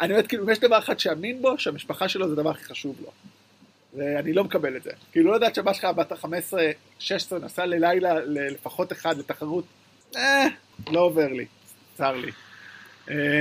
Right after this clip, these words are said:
וגם, כאילו, אני חייב להגיד, בתור כיתת גאונים, הם די מפספסים את ה-obvious, כאילו, ספיידרמן, שנמצא בקווינס תמיד, שפיטר פארקר מכיר,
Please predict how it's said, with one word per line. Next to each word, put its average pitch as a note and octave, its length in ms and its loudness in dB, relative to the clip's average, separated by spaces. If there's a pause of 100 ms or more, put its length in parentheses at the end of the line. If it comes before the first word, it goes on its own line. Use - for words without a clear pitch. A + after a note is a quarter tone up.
(100)
וגם, B3 320 8
כאילו, C#4 160 6
אני A#3 80 4
חייב A#3+ 140 8
להגיד, A#3 140 8
בתור A3 240 4
כיתת A#3+ 280 2
גאונים, D#3+ 600 0 (180)
הם D#3 100 -2
די A3+ 120 10
מפספסים B3 340 0
את - 80 -2
ה-obvious, A#3+ 640 2 (420)
כאילו, G3 280 8
ספיידרמן, B3 640 6 (140)
שנמצא D#3+ 540 2
בקווינס E3 460 0
תמיד, C4 360 4 (300)
שפיטר G3+ 640 8
פארקר G3 380 4
מכיר, D#4 500 0